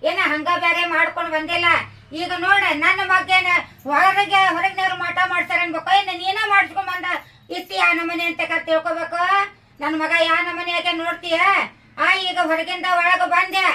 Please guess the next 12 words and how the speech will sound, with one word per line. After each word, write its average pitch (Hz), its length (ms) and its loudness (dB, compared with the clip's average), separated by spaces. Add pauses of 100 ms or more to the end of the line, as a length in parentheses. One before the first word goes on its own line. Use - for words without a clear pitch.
(280)
ಮನ್ಯಾಗ 339 380 2
ನೋಡ್ರಿ, 359 260 0
ಇಲ್ಲಿ 359 160 -4
ಬಂಡೆ, 349 360 0 (120)
ಇಲ್ಲಿ 349 220 -10
ದೇವ್ರ 349 320 2
ಮನ್ 359 180 -6
ಮ್ಯಾಲ 349 220 2
ನೋಡ್ರಿ 349 220 -4
ಫೋಟೋ 359 420 0
ಕೂ 359 220 -6
ಇಲ್ಲ. 381 180 -4